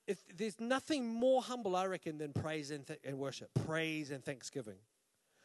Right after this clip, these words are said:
When we praise God, we're doing, we're doing two things. We're putting God in his place,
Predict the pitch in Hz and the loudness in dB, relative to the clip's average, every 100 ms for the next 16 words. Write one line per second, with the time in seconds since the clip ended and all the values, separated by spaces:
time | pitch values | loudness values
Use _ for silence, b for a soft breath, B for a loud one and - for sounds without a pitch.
0 | b b 175 190 185 175 - - 220 226 | b b 0 2 0 6 6 6 4 0
1 | 247 190 185 165 160 180 175 190 180 170 | 0 0 0 0 -2 -4 -2 -4 -4 -8
2 | 165 175 180 175 175 170 151 165 180 165 | 0 2 2 0 -2 -4 -4 0 0 0
3 | 151 147 175 180 196 202 190 185 175 185 | -6 -6 -4 0 2 2 0 -2 -4 -4
4 | - 131 123 170 - | -4 -6 -6 -8 -10